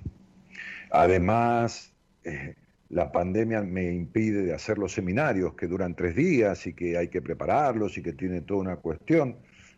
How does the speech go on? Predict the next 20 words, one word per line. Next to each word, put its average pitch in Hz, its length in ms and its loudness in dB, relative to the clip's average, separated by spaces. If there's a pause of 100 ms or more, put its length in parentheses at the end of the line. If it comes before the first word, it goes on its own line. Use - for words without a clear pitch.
este, 82 520 -2 (400)
anticipatoria 117 960 2
por 82 140 -4
muchos 95 320 -4
factores. 117 720 2
A 87 40 -2
veces 92 300 -4
uno 98 160 -4
está 92 420 0
viendo 90 420 -2
personas 87 460 -4
que 78 120 -4
quieren 90 260 -2
hacer 85 180 -4
el 80 60 -4
seminario 107 600 0
para 82 160 0
ver 87 120 -2
si - 120 -6
les... 73 220 -8